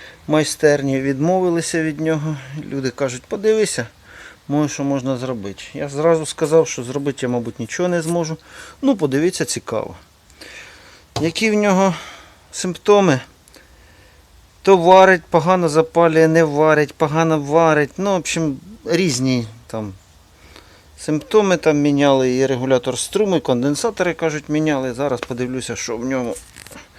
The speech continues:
там всередині. В общем, не варить. Каже, викинуть його може, та новий купить.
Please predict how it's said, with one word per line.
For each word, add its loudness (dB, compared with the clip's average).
там -6
всередині. -2
В -12
общем, 2
не 10
варить. 0
Каже, -6
викинуть 0
його -6
може, -4
та -10
новий -2
купить. -18